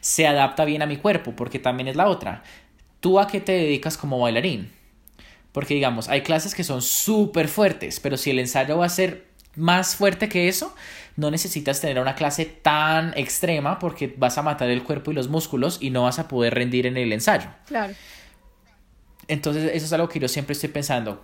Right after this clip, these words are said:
Speaker 1: ¿Cómo es mi día? ¿Cómo son mis ensayos? Y voy y tomo otras clases si estoy libre o no.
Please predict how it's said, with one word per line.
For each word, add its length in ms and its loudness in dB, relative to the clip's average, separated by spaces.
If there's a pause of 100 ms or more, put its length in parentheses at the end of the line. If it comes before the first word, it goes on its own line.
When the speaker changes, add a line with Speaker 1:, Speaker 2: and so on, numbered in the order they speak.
(160)
Speaker 1:
¿Cómo 240 2
es 80 0
mi 140 2
día? 260 2
¿Cómo 240 -4
son 160 -2
mis 160 -2
ensayos? 520 0
Y 120 -4
voy 340 -2
y 40 -4
tomo 220 -2
otras 260 -2
clases 540 -2 (300)
si 200 -4
estoy 280 -2
libre 280 -4
o 40 -2
no. 220 -4